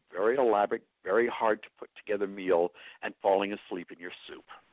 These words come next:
So as much as you can do in advance, you should do in advance. Uh, you wanna keep it light, just in case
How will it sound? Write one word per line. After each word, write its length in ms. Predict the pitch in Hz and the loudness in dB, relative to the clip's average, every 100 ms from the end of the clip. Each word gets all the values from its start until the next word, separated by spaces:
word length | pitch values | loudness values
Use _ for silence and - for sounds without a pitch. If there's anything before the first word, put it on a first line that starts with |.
| _ _ _ _ - - - - _ | _ _ _ _ -20 -20 -20 -20 _
So 260 | - 95 92 - - | 2 2 2 -4 -10
as 80 | 104 90 85 | -10 -10 -2
much 220 | 110 - | -2 -2
as 80 | 170 | -8
you 80 | 180 | -10
can 140 | - | -12
do 180 | - 120 | -4 -2
in 60 | 131 | -2
advance, 420 | 135 123 82 87 _ _ | -2 -4 -4 -6 _ _
you 80 | - - | -18 -18
should 120 | - - | -16 -10
do 140 | 98 | -8
in 80 | 101 | -4
advance. 440 | 98 87 76 - - _ _ _ - - - - - | -4 -4 -6 -10 -18 _ _ _ -20 -20 -20 -20 -6
Uh, 120 | - - | -4 -4
you 140 | 110 98 | -4 -4
wanna 160 | 95 | -4
keep 220 | - 95 | -4 -12
it 80 | - - | -12 -8
light, 420 | 78 - - - - _ _ _ _ _ _ _ _ _ _ _ _ _ _ - | -6 -6 -8 -8 -16 _ _ _ _ _ _ _ _ _ _ _ _ _ _ 0
just 280 | 95 - | 0 -2
in 100 | 87 | -14
case 300 | 87 90 69 | -8 -8 -8